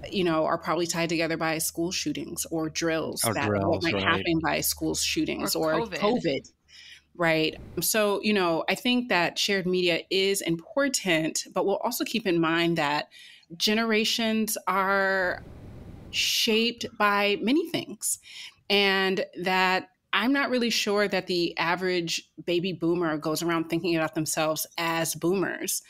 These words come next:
Speaker 1: but as people who experienced a very particular social, economic, and political milieu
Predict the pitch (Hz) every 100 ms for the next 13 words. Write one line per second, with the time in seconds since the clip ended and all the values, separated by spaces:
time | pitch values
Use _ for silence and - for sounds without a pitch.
0 | - _ - 190 185 190 196 - 185 196
1 | 175 185 165 - - 180 196 175 170 -
2 | 160 170 180 190 175 170 175 185 165 156
3 | - 160 160 - 165 170 165 160 151 156
4 | 156 143 - 160 160 170 165 156 151 156
5 | - - - _ _ _ 190 185 185 175
6 | 175 214 190 160 156